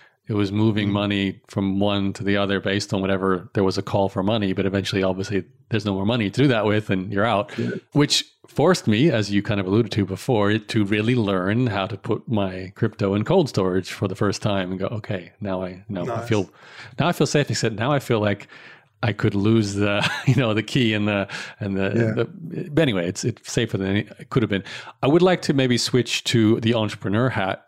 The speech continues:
Speaker 1: you're wearing as the founder of Vaultoro.
Speaker 2: <laughs>
Speaker 1: Yeah, well, maybe not
Speaker 2: Yeah.
Speaker 1: that one, but, you know, w-,
Speaker 2: <laughs>
Speaker 1: you, you came up and I think it was your half brother for Vaultoro, and obviously cool idea. Even as a basic idea, you just allowed a person to have gold and Bitcoin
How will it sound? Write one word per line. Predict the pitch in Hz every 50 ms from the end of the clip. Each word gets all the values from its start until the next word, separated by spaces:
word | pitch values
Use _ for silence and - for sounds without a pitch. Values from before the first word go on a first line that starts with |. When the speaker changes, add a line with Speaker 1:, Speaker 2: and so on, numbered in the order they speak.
| _
Speaker 1:
you're | - 101 98 95
wearing | 90 95 95 92 95 95 92 90 87 90 90 - _ _ _
as | - 107 95 92
the | 98 92
founder | - - 147 202 202 131 104 95 87 - - -
of | - 104 95 90 - - -
Vaultoro. | - 127 104 95 90 - - 104 98 95 92 92 90 95 123 117
Speaker 2:
<laughs> | 117
Speaker 1:
Yeah, | 101 95 92 -
well, | - 98 95 90 - -
maybe | - 101 98
not | 92 101
Speaker 2:
Yeah. | 113
Speaker 1:
that | 98 -
one, | 101 98 104 117
but, | 104 107 104 - - - - -
you | 131 127
know, | 113 101 98 - - 143 - -
w-, | - 127 135 - - 156
Speaker 2:
<laughs> | 156
Speaker 1:
you, | 156 139 156 143 139 - 131
you | 131 135
came | 127 - 143 123 117 113
up | 113 123 - -
and | 123 107
I | 104
think | 101 92 -
it | 107
was | 107 98 95
your | - -
half | - 117 123 -
brother | - 110 98 92 98 95 92 95 - - 143
for | - - 110 104 98 98 95 92 95 -
Vaultoro, | - 107 101 101 - 113 110 104 98 95 -
and | - 113 104 101 101 98 95 98 - - - - - - -
obviously | 143 143 123 120 - - 110 104 98 - _ _ _ _ _
cool | - - 170 160 117
idea. | 95 92 92 107 135 135 98 90 95 113 143 135 - _ _ _ _ -
Even | 151 147 139 139
as | 127 107
a | 113
basic | 98 - 123 117 120 - - 104
idea, | 101 98 95 98 104 101
you | 98 98
just | 98 107 - -
allowed | 104 101 101 98 104 104
a | 98
person | - - 98 95 - - 101 92
to | 98
have | 90 - 90 87 -
gold | - 131 139 147 147 143 135 - - - - -
and | 165 143 98
Bitcoin | 107 101 - - 104 101 101 98